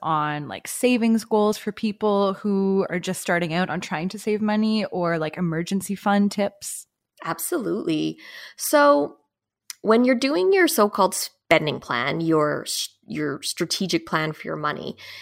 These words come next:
Speaker 2: I include savings into the necessary things. So I need to pay rent. I need to pay my mortgage. I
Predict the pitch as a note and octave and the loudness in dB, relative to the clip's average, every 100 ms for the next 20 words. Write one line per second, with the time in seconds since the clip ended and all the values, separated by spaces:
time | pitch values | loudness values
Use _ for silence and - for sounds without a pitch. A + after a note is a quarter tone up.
0 | - - - F#3 G3 B3 C#4+ D4 C#4+ - | -18 -20 4 8 10 8 6 2 -2 0
1 | F#3+ F3+ F3 - - E3 D#3 F#3 A#3+ D4+ | 4 4 2 0 2 4 4 2 0 -2
2 | - - _ _ - F#3 F#3+ G3 F3 E3+ | -8 -10 _ _ 4 4 4 4 4 4
3 | E3 _ _ _ F3 E3 D#3+ - E3 D#3 | 0 _ _ _ 2 4 2 0 -2 -2
4 | D#3 - C#3+ A#2+ - - - - - D3+ | -2 -4 -6 -8 -8 -12 -14 -8 0 0
5 | D3+ - - - _ E3 F#3 G#3+ G#3+ A3+ | 0 -8 -20 -20 _ 4 4 4 2 -2
6 | A3 F#3 E3+ D#3+ C#4+ - - - E3+ E3 | 2 2 6 6 4 0 -6 -4 0 2
7 | E3+ - E3 D3+ D#3 G3 G#3+ - E3+ | 0 0 2 2 0 0 -2 -4 -8